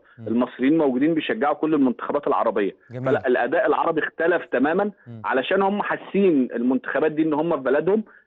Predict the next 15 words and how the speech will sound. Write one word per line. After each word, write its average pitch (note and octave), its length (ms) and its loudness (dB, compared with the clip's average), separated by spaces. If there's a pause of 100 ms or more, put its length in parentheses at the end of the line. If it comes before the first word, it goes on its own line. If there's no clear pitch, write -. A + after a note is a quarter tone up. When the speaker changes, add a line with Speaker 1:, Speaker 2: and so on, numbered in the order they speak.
(100)
Speaker 2:
المنتخبات C#3+ 800 0
ال-، C3+ 220 2
الجماهير B2 420 2
العربية E3 280 4
كلها F#3 220 2
بتشجع F3 460 -2
الأربع E3 320 2
منتخبات، D3 580 -2 (140)
Speaker 1:
مم. A2 100 -12
Speaker 2:
فأعتقد D#3+ 520 0
إن D#3+ 80 2
الأداء D3+ 480 2
واضح E3+ 340 0
جدا F3+ 440 0
ومردوده D#3+ 600 0